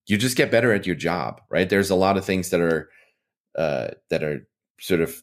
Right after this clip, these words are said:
industry dependent that you learn, whether it's, you know, especially in financial services, there's a ton of regulatory compliance, uh, and, you know, just oversight,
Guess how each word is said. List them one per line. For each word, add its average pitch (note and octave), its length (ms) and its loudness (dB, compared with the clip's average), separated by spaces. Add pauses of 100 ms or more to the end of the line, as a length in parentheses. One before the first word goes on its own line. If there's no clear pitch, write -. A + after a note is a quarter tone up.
(260)
industry G#2+ 440 2
dependent F#2 500 0
that D2+ 180 -4
you E2 100 -2
learn, F2 540 2
whether D#2 240 0
it's, C#2+ 280 -4
you D#2 80 -2
know, C#2 160 -4
especially F#2+ 440 0
in D#2 80 -2
financial D2+ 460 -2
services, D#2+ 480 0
there's D2 240 -2
a C#2+ 60 -4
ton F2 280 -2
of C#2 140 -4
regulatory D#2 640 -2
compliance, D#2 1000 -4 (680)
uh, C#2+ 480 2 (100)
and, C#2+ 500 -2
you D2 140 -4
know, B1+ 220 -6
just C2+ 320 -10
oversight, D#2+ 800 0